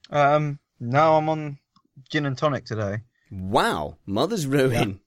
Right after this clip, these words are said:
Speaker 2: Did not see that coming, and very excited for our final panelist this week. It's Craig Norman,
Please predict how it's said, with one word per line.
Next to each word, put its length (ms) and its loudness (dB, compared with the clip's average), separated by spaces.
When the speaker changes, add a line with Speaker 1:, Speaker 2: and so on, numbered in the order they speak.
Speaker 2:
Did 160 2
not 240 4
see 260 2
that 240 0
coming, 400 2
and 220 2
very 260 4
excited 580 2
for 280 4
our 180 6
final 360 2
panelist 460 0
this 220 -2
week. 260 -2
It's 180 0
Craig 300 0
Norman, 300 0